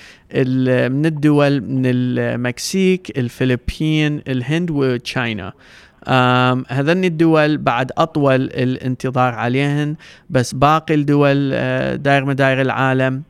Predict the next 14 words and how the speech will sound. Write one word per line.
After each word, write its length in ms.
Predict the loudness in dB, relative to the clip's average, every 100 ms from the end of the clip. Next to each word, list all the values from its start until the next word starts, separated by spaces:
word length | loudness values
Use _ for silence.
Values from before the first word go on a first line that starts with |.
| -10
آه، 160 | -4 -2
راح 160 | -2 -6
يكونون 500 | -4 -2 0 0 -2
نفس 280 | -4 -4
الوقت. 720 | -2 2 0 0 -6 -6 -14 -20 -20 -20 _ 0
آه، 280 | 2 2
طبعًا 560 | 2 0 0 0 0 -2 -4
ال-، 420 | -4 -2 -4 -2
الوقت 640 | -2 -2 -2 -4 -6 -14 -8
هم 380 | -4 -2 -2 -2
يعتمد 760 | -2 -2 -4 -4 -4 -2 -4 -2
على 400 | 0 2 2 0 -6 -20 -8
النوع 720 | -2 2 2 2 4 4 4 2
المعاملة. 800 | 2 0 -2 -2 -4 -4 -6